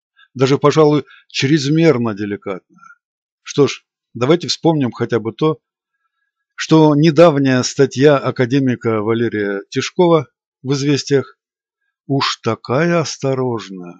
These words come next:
Он всего лишь сказал, что русский язык — это язык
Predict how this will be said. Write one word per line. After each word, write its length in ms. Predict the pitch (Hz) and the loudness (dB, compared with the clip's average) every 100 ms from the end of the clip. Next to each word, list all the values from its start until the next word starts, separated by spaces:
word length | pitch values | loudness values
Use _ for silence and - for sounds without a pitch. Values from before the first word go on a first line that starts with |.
| - | -8
Он 140 | 127 | -4
всего 320 | 127 - 139 | -2 0 2
лишь 200 | 170 147 | 2 2
сказал, 540 | - 151 131 147 170 143 | -2 0 2 4 4 2
что 300 | - - 127 | -2 0 2
русский 440 | 151 170 - 143 | 2 -2 -4 -4
язык — 360 | 139 120 170 175 | -2 0 0 2
это 180 | 147 - | -2 0
язык 380 | 131 131 127 | 0 0 0